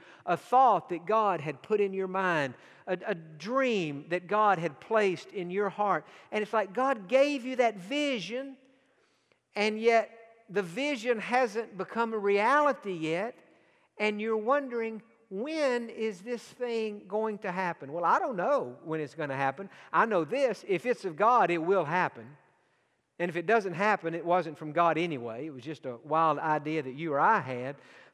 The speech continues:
But what God is saying, when He gives us a vision, if we will wait, that at the right time,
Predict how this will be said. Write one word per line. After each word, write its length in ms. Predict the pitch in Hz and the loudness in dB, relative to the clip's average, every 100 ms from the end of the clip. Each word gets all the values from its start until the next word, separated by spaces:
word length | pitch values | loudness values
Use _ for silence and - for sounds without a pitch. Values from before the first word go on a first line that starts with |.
| 160 | 0
But 220 | 165 190 | 0 2
what 180 | 185 170 | -2 2
God 300 | 190 277 269 | 4 6 4
is 140 | 180 | 0
saying, 420 | - 175 165 160 | 0 0 0 -2
when 160 | 165 165 | -4 -4
He 220 | - 294 | -2 -4
gives 340 | 262 233 208 160 | -2 0 0 -2
us 200 | 147 165 | -10 -10
a 40 | |
vision, 540 | 143 233 208 143 147 - - _ | -4 -2 -2 -4 -10 -12 -20 _
if 240 | 170 156 139 | -6 -6 -4
we 420 | 139 185 262 285 | 0 0 2 -2
will 300 | 254 269 262 | -2 -2 -2
wait, 540 | 220 190 147 135 - - _ _ _ _ _ | 2 4 4 0 -10 -20 _ _ _ _ _
that 200 | 156 160 | 2 4
at 140 | 156 | 2
the 120 | 156 | -2
right 460 | 139 143 185 247 247 | -2 4 4 4 -2
time, 640 | - 196 170 139 131 135 | -2 2 2 2 0 -4